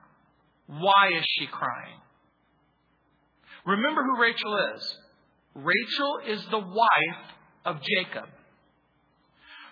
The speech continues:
Rachel is the wife of Jacob who gives birth to Joseph, who becomes the person who will liberate his brothers from the land of Egypt.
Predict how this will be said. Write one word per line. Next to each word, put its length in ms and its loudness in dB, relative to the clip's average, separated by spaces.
Rachel 600 0
is 120 -6
the 160 -4
wife 400 2
of 100 -4
Jacob 420 -2
who 240 -6
gives 320 -4
birth 460 4
to 120 -4
Joseph, 600 0
who 140 0
becomes 560 -2
the 120 -4
person 680 0
who 100 0
will 320 2
liberate 520 2
his 300 -4
brothers 480 2
from 160 4
the 80 0
land 320 2
of 100 -2
Egypt. 420 -6